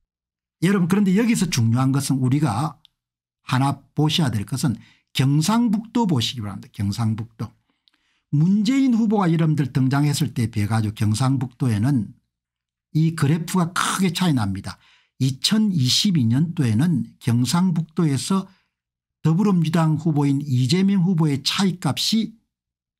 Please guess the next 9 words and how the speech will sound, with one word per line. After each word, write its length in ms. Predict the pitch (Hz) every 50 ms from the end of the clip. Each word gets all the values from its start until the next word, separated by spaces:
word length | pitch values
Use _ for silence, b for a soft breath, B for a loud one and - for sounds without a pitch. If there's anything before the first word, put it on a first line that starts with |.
| _ _ _ _ _ _ _ _ _ _ _ _
마이너스 500 | 120 120 131 165 214 226 262 247 233 -
값이 280 | - 214 156 - 208 185
많이 380 | 160 - - - 180 202 214
나옵니다. 600 | 196 151 104 98 92 98 98 92 104 95 - _ _ _ _ _ _ _ _ _ _ _ _ _ _ _ _ _ _ _ -
이천십칠 640 | 165 160 - 220 240 - - 208 165 - - 208 220
년은 240 | 226 220 220 208 185 196 - _
깨끗하게 640 | - 175 185 185 185 175 - 262 220 254 254 247 226
뭐죠? 500 | 190 160 143 135 131 156 208 202 190 - _ _ _ _ _ _ _ 123
예, 240 | 123 123 123 -